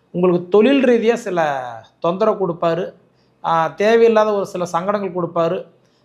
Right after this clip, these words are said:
அதே மேக்சிமம் கூட்டு தொழில் பண்றவங்களா இருந்ததுன்னா, கொஞ்சம் தேவையில்லாத விஷயங்களை அவாய்ட் பண்ணிக்கிட்டு, தேவையில்லாத பேச்சுகள் குறைச்சிக்கிட்டு,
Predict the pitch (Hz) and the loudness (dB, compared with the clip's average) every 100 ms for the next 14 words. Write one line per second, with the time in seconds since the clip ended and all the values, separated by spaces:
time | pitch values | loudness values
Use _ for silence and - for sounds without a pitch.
0 | - 180 233 214 196 220 220 247 240 - | -4 2 2 2 0 0 -2 -10 -10 -4
1 | 285 277 226 220 214 190 185 196 180 175 | -4 -2 0 0 -2 -6 -2 -2 -2 -6
2 | 160 160 170 240 - 180 170 156 - 185 | -6 -8 -8 -10 -8 -8 -6 -8 -6 0
3 | 220 226 220 202 202 185 170 180 170 156 | 2 2 0 0 -2 -2 -10 -10 -6 -4
4 | 170 175 160 151 151 214 214 180 196 202 | -4 -6 -12 -12 -14 -12 -4 0 0 0
5 | 196 175 196 202 202 180 165 165 165 175 | -2 -2 -4 -4 -4 -10 -6 -6 -6 -8
6 | 160 - | -14 -14